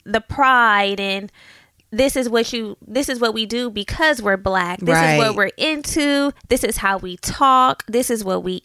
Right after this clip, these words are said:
Speaker 1: eat. This is just the vibe. You know what I'm
Speaker 2: Right.
Speaker 1: saying? Like, yes, we're doing some things differently, but that doesn't mean that we're completely disconnected from who we are.
Speaker 2: Right.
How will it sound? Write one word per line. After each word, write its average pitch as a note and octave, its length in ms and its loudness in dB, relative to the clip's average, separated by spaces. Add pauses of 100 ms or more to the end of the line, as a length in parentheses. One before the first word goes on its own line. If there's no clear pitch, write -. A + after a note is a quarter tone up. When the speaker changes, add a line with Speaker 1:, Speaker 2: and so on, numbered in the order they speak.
Speaker 1:
eat. C4 480 0 (520)
This D4 280 0
is D4+ 160 0
just B3+ 380 2 (360)
the C#4 140 0
vibe. C4 500 0
You C4 80 -2
know C#4 120 2
what C4+ 100 2
I'm C4+ 80 0
Speaker 2:
Right. C4 60 -8
Speaker 1:
saying? C#4 300 -2
Like, A#3 200 0
yes, A3 380 0 (340)
we're C4 120 2
doing C#4 300 -2
some E4 300 0
things G3 300 -4
differently, G3 680 -2 (300)
but A3+ 140 0
that B3 160 2
doesn't A#3+ 260 0
mean A3 180 -4
that G3 160 0
we're G3+ 180 -2 (220)
completely A3+ 500 -4
disconnected G#3 1000 -2 (340)
from A3+ 320 2
who A#3 160 0
we F3+ 200 0
are. F3+ 420 -2
Speaker 2:
Right. E3 380 -6